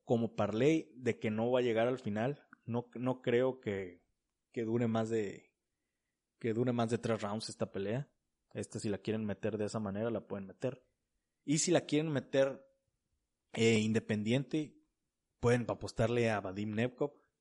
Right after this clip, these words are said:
Yo creo que esa va a ser la apuesta que, que voy a hacer. Está en más ciento quince, les, les, les va a pagar. Pues depende de lo que apuestan, ¿no? Pero yo creo que sí tiene muchas posibilidades Vadim de, de sorprender en esta pelea.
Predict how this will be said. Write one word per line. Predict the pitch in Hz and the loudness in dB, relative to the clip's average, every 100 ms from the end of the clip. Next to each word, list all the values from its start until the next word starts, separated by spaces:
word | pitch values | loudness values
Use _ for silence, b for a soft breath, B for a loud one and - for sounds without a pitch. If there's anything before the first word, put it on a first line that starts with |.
| _ | _
Yo | 107 | -10
creo | 110 110 | -6 -4
que | |
esa | 113 120 | -4 -2
va | 104 | -2
a | 107 | -2
ser | 113 | -2
la | 113 | -2
apuesta | 101 104 - 113 | -2 -6 -6 -10
que, | 98 92 - _ _ _ | -12 -12 -18 _ _ _
que | - | -12
voy | 98 98 | -8 -8
a | |
hacer. | - 131 - _ _ _ _ _ _ _ _ | -6 -8 -8 _ _ _ _ _ _ _ _
Está | 113 - | -10 -4
en | 110 | -4
más | 120 | -2
ciento | 120 120 | -2 -2
quince, | 127 131 139 | -2 2 2
les, | 107 - | 0 -2
les, | 98 95 92 - | -4 -6 -10 -14
les | - 104 | -8 -6
va | 107 | -4
a | - | -2
pagar. | 113 113 107 - _ _ _ _ _ | 0 0 -2 -10 _ _ _ _ _
Pues | - 160 | -2 0
depende | 156 151 156 | 0 2 4
de | |
lo | 139 | 2
que | 107 | -2
apuestan, | 107 110 127 | -4 -4 -4
¿no? | 131 143 | -4 -2
Pero | 131 113 98 98 | 0 0 -2 -4
yo | 107 | -6
creo | 117 120 | -4 -4
que | 120 | -4
sí | 117 | -4
tiene | 135 127 | -2 -2
muchas | 120 127 127 | 0 -2 -4
posibilidades | - 113 104 104 117 | -4 -4 -2 0 0
Vadim | 107 98 107 | -2 -6 -4
de, | 110 107 95 95 - | -2 -2 -4 -10 -10
de | 113 | -6
sorprender | 104 113 - 101 104 | -2 -2 -2 -4 -2
en | 113 | -2
esta | 110 - 113 | -4 -6 -6
pelea. | 101 92 - | -6 -6 -8